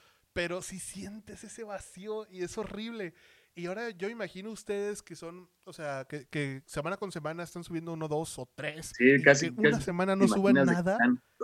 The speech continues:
Speaker 2: "Ay,
Speaker 1: es
Speaker 2: ¿por
Speaker 1: como
Speaker 2: qué
Speaker 1: de,
Speaker 2: no subí?".
Speaker 1: "Ay,
Speaker 2: Pero,
Speaker 1: les
Speaker 2: pues,
Speaker 1: estoy
Speaker 2: <laughs> no
Speaker 1: fallando
Speaker 2: pasa
Speaker 1: a los,
Speaker 2: nada.
Speaker 1: a, a, a los fans", ¿no?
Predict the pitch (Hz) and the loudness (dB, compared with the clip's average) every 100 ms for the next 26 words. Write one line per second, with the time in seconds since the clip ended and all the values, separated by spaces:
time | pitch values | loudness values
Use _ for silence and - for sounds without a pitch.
0 | - 165 135 - 220 180 170 156 135 151 | -2 -2 0 2 2 2 0 2 2 2
1 | 165 139 123 220 - 185 180 254 339 254 | 2 2 2 6 6 4 0 2 2 4
2 | 220 262 254 254 240 202 196 - 196 202 | 4 4 4 6 6 6 0 -4 -4 -2
3 | 202 202 202 190 - 214 233 262 208 233 | -2 -4 -6 -8 -2 -2 -2 -8 -6 -6
4 | 339 | -6